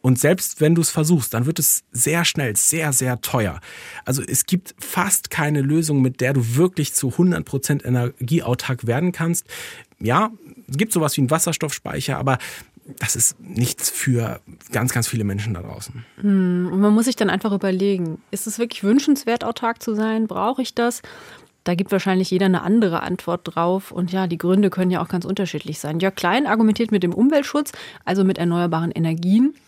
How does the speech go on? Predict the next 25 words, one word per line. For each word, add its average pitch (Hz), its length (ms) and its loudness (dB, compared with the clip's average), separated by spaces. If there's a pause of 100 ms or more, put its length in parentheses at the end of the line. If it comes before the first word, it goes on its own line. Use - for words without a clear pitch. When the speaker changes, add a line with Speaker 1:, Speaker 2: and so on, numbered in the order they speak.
Speaker 2:
fossile 214 360 2
Energieträger 190 720 0
ablösen, 156 380 -4
was 143 140 -4
ja 196 80 0
ein 208 60 0
schöner 240 240 0
Gedanke 220 360 -4
ist. - 240 -10 (200)
Speaker 1:
Ist, 147 180 -2
ist 156 180 4
ein 185 80 6
schöner 175 240 2
Gedanke. 151 380 0
Und 143 160 0
bei 139 240 2
anderen 175 380 4
Selbstversorgern, 156 720 0
ja, 147 180 4
das 185 180 -2
muss 151 200 -4
man 156 100 2
auch 175 120 -2
dazu 156 220 -2
sagen, 143 260 0